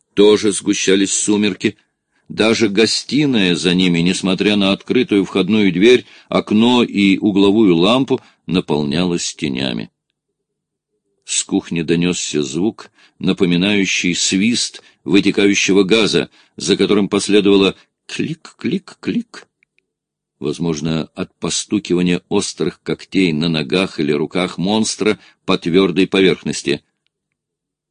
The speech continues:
Трэвис увидел, как дрожит Эйнштейн. Сам он чувствовал себя, как муха на краю паутины, обреченная попасть в ловушку. Ему припомнилось избитое,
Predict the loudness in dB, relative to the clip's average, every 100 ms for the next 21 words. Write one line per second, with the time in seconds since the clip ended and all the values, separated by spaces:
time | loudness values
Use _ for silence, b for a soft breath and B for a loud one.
0 | _ _ _ _ -2 0 0 0 -2 -2
1 | -2 -2 -4 -6 -6 -6 -2 -4 -6 -12
2 | -10 -8 -8 -4 -4 -4 -14 _ _ _
3 | _ _ _ _ _ _ _ -8 -4 -2
4 | -2 -2 -4 -4 -4 -2 -2 -2 -2 -4
5 | -2 -4 -2 -2 -2 -2 -2 -2 -4 -2
6 | 0 0 0 0 -2 -2 -2 0 -2 B
7 | B B 0 2 2 2 2 4 2 2
8 | 2 0 -2 0 -2 -2 -6 -2 -2 -2
9 | -8 -16 -20 _ _ _ _ _ _ _
10 | _ _ -4 -2 -2 -2 0 0 2 0
11 | -2 -6 -10 -10 -4 -4 -2 -2 -2